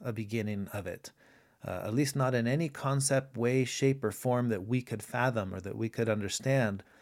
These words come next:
And that is where aimlessness can become a powerful practice correlated to signlessness. You don't have to go seeking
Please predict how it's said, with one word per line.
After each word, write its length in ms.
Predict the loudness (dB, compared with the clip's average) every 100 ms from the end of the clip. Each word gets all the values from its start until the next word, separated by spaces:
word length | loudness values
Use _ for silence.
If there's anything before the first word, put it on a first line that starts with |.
| -20 -20 _
And 180 | -6 0
that 480 | 4 6 4 0 -12 _ _
is 160 | -4 0
where 240 | 2 2 4
aimlessness 800 | 4 6 4 2 -2 0 -2 -4 _ _ -6
can 160 | -2 0
become 320 | -2 -2 -2
a 60 |
powerful 440 | -2 -2 0 -2 -4
practice 420 | -4 -4 -4 -8
correlated 600 | -2 2 4 4 2 -2
to 100 | -4
signlessness. 640 | -4 -4 -6 -8 -8 -2
You 80 | 2
don't 160 | 2 0
have 180 | -2 0
to 80 |
go 140 | 2 2
seeking 680 | 0 -2 -4 -2 -2 -2